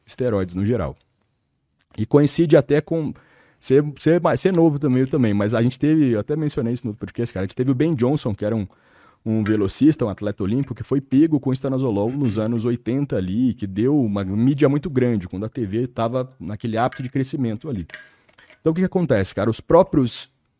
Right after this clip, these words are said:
cientistas começaram a ter um viés na forma de como tratavam os hormônios.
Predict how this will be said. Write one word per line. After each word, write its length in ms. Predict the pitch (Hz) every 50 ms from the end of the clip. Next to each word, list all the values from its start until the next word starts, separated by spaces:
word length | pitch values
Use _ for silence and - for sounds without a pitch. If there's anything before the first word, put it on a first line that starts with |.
| _ _ - _ _ _ -
cientistas 960 | - - - - 113 110 - - - 147 135 - - 98 85 - - -
começaram 560 | - - 117 120 123 123 - - 120 131 156 156
a 60 | 151
ter 140 | - 143 143
um 120 | 156 160
viés 400 | 143 131 139 123 120 127 139 143
na 100 | 147 139
forma 320 | 131 - 127 127 143 135
de 80 | 123 123
como 240 | - - 120 131 139
tratavam 520 | - 143 135 - - 120 123 127 131 131
os 80 | 127 120
hormônios. 480 | 131 139 135 104 95 85 80 - -